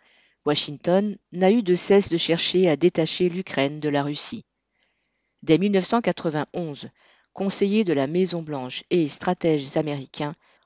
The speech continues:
ont expliqué qu'il s'agissait du meilleur moyen d'empêcher la Russie de redevenir une grande puissance. Une étape décisive fut franchie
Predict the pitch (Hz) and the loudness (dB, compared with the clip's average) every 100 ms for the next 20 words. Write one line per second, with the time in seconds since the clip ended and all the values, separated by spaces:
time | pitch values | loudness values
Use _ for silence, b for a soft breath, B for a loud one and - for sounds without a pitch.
0 | _ - 190 254 247 - 165 - 135 - | _ -10 -2 0 0 -4 -10 -6 -8 -8
1 | _ _ _ _ - 185 233 214 208 226 | _ _ _ _ -6 4 4 4 0 2
2 | 233 - _ 147 214 240 240 226 202 196 | 2 0 _ -2 4 6 6 4 0 2
3 | 208 196 175 170 170 190 156 156 160 - | 2 0 -2 -2 0 2 2 0 -4 -6
4 | 139 - _ _ _ 175 196 220 208 170 | -6 -10 _ _ _ -2 0 2 2 0
5 | 160 160 165 _ _ _ - 185 165 143 | -2 -2 -4 _ _ _ -8 -4 -2 -4
6 | 127 147 - 120 117 - - _ _ _ | -4 -8 -6 -6 -8 -12 -14 _ _ _
7 | _ _ _ _ _ _ _ _ _ _ | _ _ _ _ _ _ _ _ _ _
8 | _ _ _ - 190 226 247 226 175 170 | _ _ _ -2 2 4 6 4 2 -2
9 | 190 185 233 233 - 180 - 170 - 233 | -2 0 0 0 -4 -8 -6 -2 -2 -2